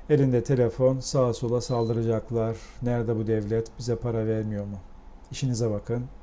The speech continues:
Her şeyi unutun. Yeni dünya sistemi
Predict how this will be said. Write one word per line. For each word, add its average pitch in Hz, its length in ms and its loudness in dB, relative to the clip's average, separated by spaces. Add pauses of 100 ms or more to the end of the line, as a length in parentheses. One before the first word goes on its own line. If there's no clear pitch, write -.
(220)
Her 127 180 0
şeyi 120 260 -6
unutun. 117 340 -4 (1500)
Yeni 147 240 6
dünya 147 320 8
sistemi 131 580 2